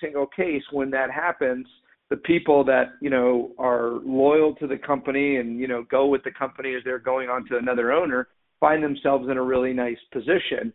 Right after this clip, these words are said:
Although, and, and I, I don't know if you're already starting to feel this, the transition, you know, you'll have to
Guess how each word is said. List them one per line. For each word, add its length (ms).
Although, 580
and, 240
and 140
I, 220
I 80
don't 160
know 120
if 120
you're 180
already 300
starting 300
to 80
feel 260
this, 240
the 80
transition, 800
you 80
know, 120
you'll 220
have 200
to 80